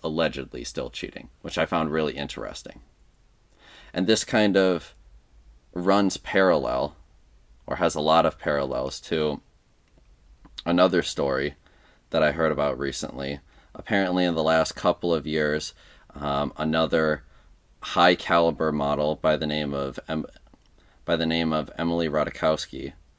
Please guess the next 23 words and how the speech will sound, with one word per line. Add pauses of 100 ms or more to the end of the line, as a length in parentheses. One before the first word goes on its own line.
(340)
who (100)
I
believe
she
was
featured
in, (340)
like,
some
music
video,
and
she
was
in
one
of
our
favorite
movies,
actually,
Gone
Girl.